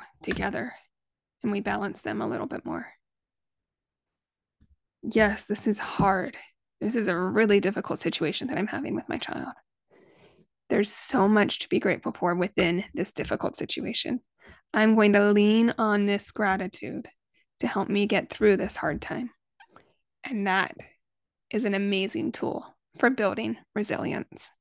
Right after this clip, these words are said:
It's not ignoring the hard time. It's not focusing solely on the hard time. It's combining the real life situations, the real life hardships with gratitude and pairing them together.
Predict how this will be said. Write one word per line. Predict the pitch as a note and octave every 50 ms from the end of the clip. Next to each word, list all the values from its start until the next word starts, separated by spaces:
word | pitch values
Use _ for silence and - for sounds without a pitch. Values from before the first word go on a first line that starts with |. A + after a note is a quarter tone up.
| _ _ _ _ _ - - - - - - _ _
It's | - -
not | A3+ G3+ F3+ F3
ignoring | A3 B3 A3+ A3 A3 A3 A3 A3+ A3+
the | A#3+ B3+
hard | B3+ C4+ C4+ C4 C4+
time. | D#4 C#4+ C#4 D#4 E4 F4+ - _ _ _ _ _ _ _ _ _ _
It's | A3 - -
not | G#3+ F#3 G3 -
focusing | A3+ A3+ A3 B3 - - A#3+ A#3
solely | - - C4+ B3+ A#3 G#3+
on | G3 F3+
the | F#3 F#3
hard | - F#3 F3+ -
time. | - - G3 F#3+ G3+ G3+ - - _ _ _ _ _ _ _ _ _ _ _ _ _ _ _ _ _ _ _ _ -
It's | A#3 A3 -
combining | - C4 A3+ G#3+ G#3 G3 F#3 G3+ G#3 G#3 G#3 A3 B3 C#4 C#4+ - _ _ _ _ _ _ _ _ _ _ _ - - - - _ _ _ _ _ _ _ _ _ _ _ _ _ _ _ - - -
the | - A3
real | G#3+ G#3+ G#3+ G#3+ A3+ A3 A3 A3 A3 A3+ A#3 B3+ A#3+ - - _ -
life | A3 A3 G3+ F#3+ D#3+ G#3 A#3 - - - _ _ _ _ -
situations, | - - - - - G#3 C#3+ - - - - F3+ G3+ G3+ A3 - - - D4 -
the | - G3
real | G3 G#3+ G#3+ A3+
life | A#3+ A#3 A#3 -
hardships | - A#3 A#3 A#3 - - - G3+ - - - - - - - - - - _ _ _ _ -
with | G#3 G#3+ G3 F#3+ G3+ - _ _ _ _
gratitude | - - G3+ - A3+ A3+ G#3+ - - - - B3 - -
and | A3+ G#3+
pairing | - - A3 G#3 G#3 G#3
them | G3+ G#3 G3+
together. | - - - - C3+ B2+ A#2 A#2 -